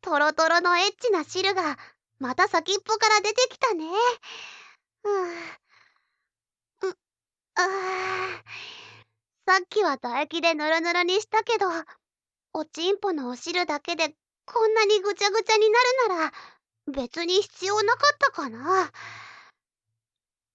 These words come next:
うん。うい。太ももが大きくなったおちんぽの熱で、熱くなって、足をこするたび、ぐちゅぐちゅっていやらしい音がしてきて。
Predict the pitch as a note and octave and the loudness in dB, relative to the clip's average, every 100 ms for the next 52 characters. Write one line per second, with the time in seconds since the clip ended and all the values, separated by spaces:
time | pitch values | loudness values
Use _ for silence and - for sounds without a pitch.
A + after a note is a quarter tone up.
0 | _ - E4 D#4 C#4+ _ - - _ _ | _ -8 -8 -10 -14 _ -20 -20 _ _
1 | _ _ - G4+ F4 F4+ F4+ D#4+ - E4 | _ _ -8 -6 -4 -4 -6 -8 -14 -12
2 | F#4+ G4 F#4+ - - _ _ - - - | -10 -10 -14 -20 -20 _ _ -20 -18 -10
3 | D4 D4+ D4+ D#4+ E4 D#4+ E4 E4+ F#4 G#4+ | -2 0 0 0 0 2 4 2 2 -2
4 | - A4+ D#4+ D#4 D4 C#4 C#4+ E4 F4+ G#4 | 0 0 0 -4 -6 -4 -4 -4 -2 -2
5 | D#4+ C#4 C4+ C#4+ F4 F4+ E4 - - _ | -2 -4 -10 -12 -8 -4 -6 -8 -20 _
6 | _ _ - B4+ - - A4 D#4+ D#4+ - | _ _ -2 -2 -4 0 0 0 -6 -6
7 | D#4 D4 - - - _ _ _ _ _ | -6 -6 -12 -20 -20 _ _ _ _ _
8 | - D#4 - A4 A4+ - D#4 - E4 F4 | -2 -2 0 2 2 -2 -10 -8 -8 -2
9 | F#4 F4+ G#4 - G#4+ _ _ - E4 - | 0 2 0 -2 -12 _ _ -20 -14 -4
10 | G#4 G4+ G4+ G4+ G#4+ A4+ B4 _ _ - | -4 -2 -4 -4 -4 -4 -4 _ _ -2
11 | A#4+ D#4+ D4 E4+ F4 F#4 - A4+ B4 G#4+ | -2 -2 -4 -2 2 2 0 -2 2 2
12 | - E4 E4+ D#4+ F4 F#4 - A4+ | 0 0 0 -2 -6 -6 -4 -4